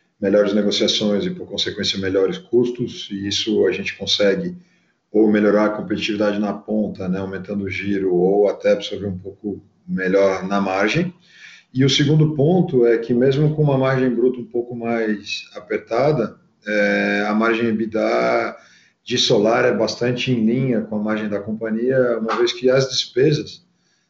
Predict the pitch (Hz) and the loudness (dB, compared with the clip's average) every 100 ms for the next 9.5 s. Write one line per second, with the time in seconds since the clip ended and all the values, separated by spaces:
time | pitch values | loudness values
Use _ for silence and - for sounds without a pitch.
0 | _ 107 110 110 113 110 - 113 113 110 | _ -4 -2 0 0 0 0 0 0 -2
1 | - 107 110 117 117 120 120 117 113 113 | -4 0 2 2 0 -2 0 0 0 -2
2 | 117 117 117 123 120 120 107 - - - | -4 -4 -4 -4 -4 -4 -4 -8 -14 -6
3 | 110 110 113 - _ _ _ _ - 98 | -2 0 -2 -8 _ _ _ _ -4 0
4 | 98 98 98 98 98 95 95 95 95 98 | 2 2 0 0 0 -2 -4 -6 -4 -4
5 | 98 110 107 104 117 113 113 113 117 110 | 0 0 2 2 2 0 -2 -2 -2 -2
6 | 113 113 113 107 110 110 107 107 - 107 | -4 -4 -2 0 2 2 0 -4 -4 -8
7 | 117 110 113 107 104 - - 110 107 104 | -8 -8 -8 -6 -8 -8 -2 2 2 0
8 | 104 - 110 107 104 110 104 107 104 104 | -4 -10 -4 -2 -4 -6 -8 -8 -6 -8
9 | - 110 95 90 | -6 -8 -8 -8